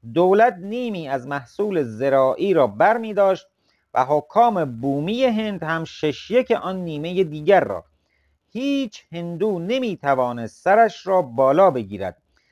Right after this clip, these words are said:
در خانه هایشان از زر و سیم نشانی نبود. کتک، حبس، بند و شکنجه را به کار می بستند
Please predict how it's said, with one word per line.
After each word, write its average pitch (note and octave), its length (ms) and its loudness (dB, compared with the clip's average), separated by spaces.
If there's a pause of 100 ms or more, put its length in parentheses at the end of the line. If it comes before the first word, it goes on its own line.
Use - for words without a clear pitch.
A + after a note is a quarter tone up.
(280)
در E3+ 140 6
خانه F3 460 0
هایشان A3+ 640 0
از C3 280 -6
زر G3 180 4
و G#3+ 80 2
سیم F#3+ 420 -8
نشانی E3+ 520 -6
نبود. F3+ 400 -2 (600)
کتک، A3 460 2 (460)
حبس، G#3 680 -4
بند F3 540 -4
و C#3+ 100 0
شکنجه C#3+ 640 -6
را D3+ 180 4
به A2+ 140 -6
کار G3 340 2
می F#3+ 160 -10
بستند E3+ 520 -4